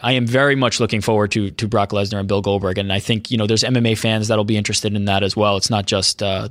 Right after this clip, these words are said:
W W E. Ryan Hobbs, "How would you compare modern day Bellator to Strikeforce at its peak?" It's a good comparison. I mean, clearly, you know, the, the Scott Coker thing is, is the most obvious, and, and, and Rich, the matchmaker. Um,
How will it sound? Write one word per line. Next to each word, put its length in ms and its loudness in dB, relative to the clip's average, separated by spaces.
W 180 0
W 220 0
E. 140 -4
Ryan 240 2
Hobbs, 320 2
"How 100 2
would 140 2
you 60 2
compare 340 2
modern 300 2
day 120 2
Bellator 520 2
to 60 0
Strikeforce 440 0
at 80 0
its 80 -6
peak?" 220 0
It's 100 -2
a 40 -2
good 140 0
comparison. 540 0
I 100 2
mean, 460 2
clearly, 340 2
you 160 0
know, 100 2
the, 140 0
the 200 -2
Scott 280 0
Coker 260 0
thing 240 0
is, 280 0
is 220 -2
the 120 0
most 220 0
obvious, 480 2
and, 220 -4
and, 360 -6
and 240 -4
Rich, 320 0
the 60 -4
matchmaker. 500 -2
Um, 460 2